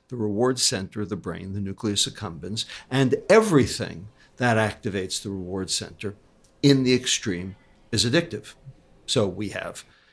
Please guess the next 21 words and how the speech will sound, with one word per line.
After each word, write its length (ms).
chemical 480
addictions, 720
cocaine, 640
heroin, 580
nicotine, 580
alcohol, 600
sugar. 880
We 120
have 280
behavioral 800
addictions, 640
shopping, 640
gambling, 680
internet 420
gaming, 580
social 480
media, 460
pornography. 920
There's 200
an 100
aholic 760